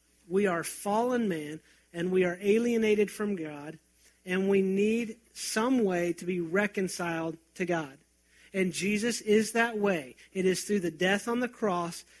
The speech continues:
his burial in the tomb, and the resurrection of Jesus that we can be reconciled to God. That's the good news.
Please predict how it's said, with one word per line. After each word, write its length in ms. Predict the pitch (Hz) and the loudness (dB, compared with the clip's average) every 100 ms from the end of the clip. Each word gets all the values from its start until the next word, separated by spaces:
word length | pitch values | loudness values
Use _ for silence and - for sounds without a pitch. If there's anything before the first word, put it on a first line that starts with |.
| _ | _
his 240 | - 170 185 _ | -6 -6 -6 _
burial 480 | 170 196 208 233 233 | 0 4 6 6 4
in 60 | |
the 100 | 233 | 0
tomb, 420 | 220 - 196 190 180 | -2 -2 0 0 -2
and 140 | 170 | -2
the 80 | 156 | -2
resurrection 720 | 175 202 202 202 175 - 185 | 0 0 2 0 0 -2 -6
of 100 | 175 | -6
Jesus 380 | 151 156 160 165 | -4 -4 -4 -8
that 180 | 175 160 | -8 -2
we 160 | 208 | -2
can 180 | 220 247 | -2 -2
be 120 | 208 | -2
reconciled 880 | 180 165 226 226 208 185 185 175 175 | -2 -2 -2 0 -4 -2 -4 -4 -4
to 80 | 175 | -6
God. 360 | 180 240 165 - - - | -4 -4 -6 -12 -20 -8
That's 300 | - 285 - | 2 2 2
the 120 | - 226 | -2 -2
good 260 | 214 233 | 2 2
news. 580 | 226 262 165 127 - - | 2 0 0 -4 -14 -16